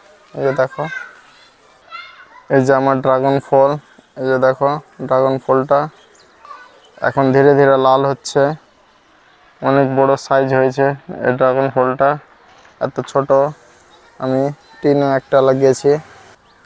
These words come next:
এখানে চেরি টমেটো আছে, এই জায়গাতে দু তিনটা গাছ হবে, পুরোটা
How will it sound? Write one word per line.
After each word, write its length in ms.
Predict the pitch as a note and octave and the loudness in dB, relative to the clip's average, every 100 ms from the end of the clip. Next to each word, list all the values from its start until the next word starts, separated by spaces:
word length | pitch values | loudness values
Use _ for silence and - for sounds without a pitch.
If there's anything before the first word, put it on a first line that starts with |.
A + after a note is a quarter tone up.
| _ _ _ - C3 | _ _ _ -6 -2
এখানে 240 | C#3+ C#3 C#3 | 0 2 2
চেরি 200 | - C#3 C#3+ | 2 4 4
টমেটো 320 | C#3+ C#3 C3+ C3+ | 2 0 2 2
আছে, 220 | C3+ C3+ C#3+ D#3 D#3+ C3 | 2 2 0 -2 -10 -6
এই 60 | B2+ | 0
জায়গাতে 360 | C3+ C3+ C3 C#3 D#3 - _ _ _ _ _ _ _ | 2 2 2 -2 -2 -6 _ _ _ _ _ _ _
দু 80 | C#3+ C#3 | -4 -2
তিনটা 260 | D3 C#3+ C#3 C3+ | -2 0 2 2
গাছ 160 | C3 - | 0 0
হবে, 220 | C#3 C#3 D3 D3+ D3+ - | 0 2 0 -2 -10 -2
পুরোটা 340 | C3+ C3+ C#3 | 0 2 2